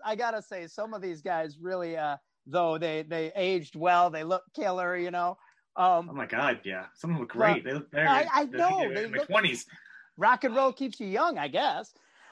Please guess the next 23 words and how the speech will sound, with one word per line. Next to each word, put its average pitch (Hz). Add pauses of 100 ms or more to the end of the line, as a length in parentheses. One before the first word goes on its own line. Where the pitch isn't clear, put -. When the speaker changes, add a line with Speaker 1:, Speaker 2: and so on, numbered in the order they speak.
(220)
Speaker 1:
Um, 190 (280)
but 175
Speaker 2:
Look 175
at 196
Speaker 1:
I, 220
Speaker 2:
Keith 220
Speaker 1:
I 247
s- 214
Speaker 2:
Richards. - (380)
Speaker 1:
<laughs> - (240)
Now, 262
looking 285
young 247
might 185
not 180
be 180
something 180
we 170
say 170
about 143
Keith, 156
but 147
Speaker 2:
No. 104